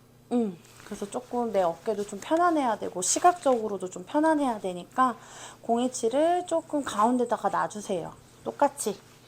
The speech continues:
칠 번 아이언 비슷하게 공이칠을 똑같이 놔주시고, 근데 너무 많이 칠 번이랑 드라이버랑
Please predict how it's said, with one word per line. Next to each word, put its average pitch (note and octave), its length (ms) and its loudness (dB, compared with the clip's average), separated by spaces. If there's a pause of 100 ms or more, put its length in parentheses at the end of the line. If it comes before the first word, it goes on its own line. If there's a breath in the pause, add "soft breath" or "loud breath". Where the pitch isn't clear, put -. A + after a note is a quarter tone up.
(360 loud breath)
칠 C#4 160 -2
번 C#4+ 160 6
아이언 G#3+ 340 2
비슷하게 G#3+ 840 -4
공이칠을 G3 600 -4
똑같이 - 380 -2
놔주시고, G3+ 800 0 (460 loud breath)
근데 G3+ 180 -2
너무 B3+ 320 6
많이 G#3 340 6
칠 E4+ 240 0
번이랑 A#3+ 720 4 (600 loud breath)
드라이버랑 G3+ 840 6